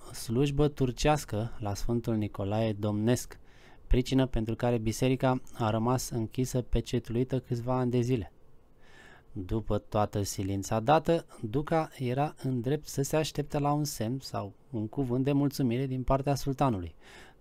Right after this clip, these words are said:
când colo, îndată după trecerea podului peste Nistru, acesta dădu ordin să-l ridice și să-l închidă,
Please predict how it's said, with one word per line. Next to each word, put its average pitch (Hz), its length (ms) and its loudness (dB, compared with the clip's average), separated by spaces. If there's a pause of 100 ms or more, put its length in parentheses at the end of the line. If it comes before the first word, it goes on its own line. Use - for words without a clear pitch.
când 151 280 2
colo, 165 400 4 (400)
îndată 139 460 6
după 113 300 4
trecerea 110 460 0
podului 98 400 0
peste - 340 0
Nistru, 156 520 2 (200)
acesta 139 460 0
dădu 127 400 0
ordin 131 460 2 (320)
să-l 113 300 -4
ridice 139 640 0
și - 180 -12
să-l 113 360 -2
închidă, 135 580 0